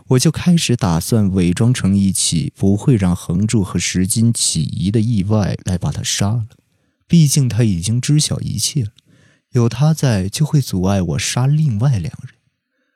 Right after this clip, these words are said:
回家的路上，我就定下了利用金村太太，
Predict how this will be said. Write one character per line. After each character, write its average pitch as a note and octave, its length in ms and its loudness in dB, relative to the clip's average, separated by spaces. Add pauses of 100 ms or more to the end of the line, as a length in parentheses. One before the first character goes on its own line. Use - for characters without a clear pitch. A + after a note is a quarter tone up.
(160)
回 C#3 240 4
家 D#3+ 160 4
的 C3 100 2
路 B2+ 240 2
上， - 300 -10 (400)
我 B2 100 4
就 D#3+ 120 4
定 E3 260 6
下 A#2+ 140 2
了 A2+ 120 2
利 B2+ 220 4
用 G#2 180 2
金 D#3+ 240 2
村 E3+ 240 4
太 C#3 320 -2
太， - 280 -8